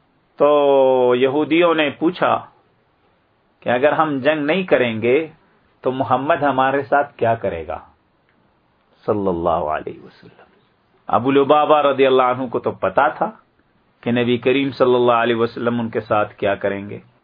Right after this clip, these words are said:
تو انہوں نے ہاتھ گلے پر پھیر کر اشارہ کیا کہ سب ذبح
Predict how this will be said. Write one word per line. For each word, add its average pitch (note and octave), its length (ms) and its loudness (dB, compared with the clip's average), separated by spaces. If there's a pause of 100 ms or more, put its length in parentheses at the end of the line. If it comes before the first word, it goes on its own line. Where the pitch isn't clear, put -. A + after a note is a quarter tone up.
(320)
تو F3+ 220 6
انہوں F3 300 4
نے A3 200 2
ہاتھ D#3+ 560 0
گلے E3 260 4
پر F3 220 0
پھیر F#3+ 440 0
کر F#3 220 0
اشارہ D3 520 2
کیا D3 320 2 (640)
کہ - 120 -12 (180)
سب C#3+ 220 0
ذبح A#2+ 380 2